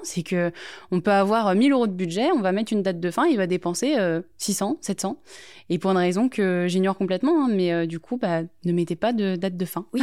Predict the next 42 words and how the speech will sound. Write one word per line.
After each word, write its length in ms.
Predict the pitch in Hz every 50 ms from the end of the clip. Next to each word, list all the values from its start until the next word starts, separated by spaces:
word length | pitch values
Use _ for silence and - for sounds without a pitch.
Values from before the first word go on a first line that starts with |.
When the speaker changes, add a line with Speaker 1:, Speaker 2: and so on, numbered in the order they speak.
| 247 -
Speaker 2:
parce 160 | 240 226 -
que 60 | 185
normalement, 360 | 196 165 175 180 202 226 247
quand 200 | 240 214 214 -
il 20 | 190
y 40 |
a 20 | 190
du 120 | 190 190 190
budget, 280 | 185 196 185 190 226
en 60 | 214 208
tout 80 | -
cas 80 | - 202
un 60 | 196
budget 240 | 190 185 180 190 190
quotidien, 460 | - 180 175 - - 190 208 240 254 - - - - - 208 - _
ils 120 | 175 175 180
dépensent 560 | 170 180 175 175 - 254 254 247 - - 208
l'ensemble 420 | 185 185 - - 240 247 233 196 185
du 120 | 185 180
budget 220 | 180 185 208 247
quotidien, 380 | 214 196 190 - 208 202 240 214
Speaker 1:
En 20 | 190
Speaker 2:
hein, 40 | 190
Speaker 1:
toute 80 | 190 185
Speaker 2:
ils 60 | -
sont 120 | 330 330
Speaker 1:
logique. 480 | - - - 453 466 440 415 392 359 311 - 349 370 339 - 453 370 466 494 - - - 480 370 302
Speaker 2:
<laughs> 100 | 294 233
ils, 100 | 214 - -
ils 100 | 233 233
s'embêtent 460 | - 262 240 226 226 226 226 226 - 254
pas 180 | 254 262 254 226
à 140 | 208 196 196
dépenser 500 | 190 220 214 220 226 240 226 - 226 208
moins. 240 | 202 208 233 277 - - - - 277 262 220 -
Donc 160 | 214 208 233
en 80 | 226
effet, 240 | 233 240 240 269 226
c'est 260 | 208 - - - 247
pas 140 | 240 294 294
qu'on 200 | - 269 240 233 220
vous, 240 | 202 208 220 233